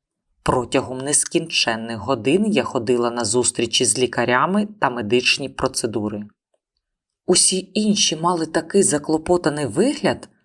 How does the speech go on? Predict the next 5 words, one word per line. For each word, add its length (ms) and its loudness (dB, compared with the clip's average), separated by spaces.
складали 580 2
списки 480 0
справ, 640 2
підкорювали 680 2
світ. 640 -2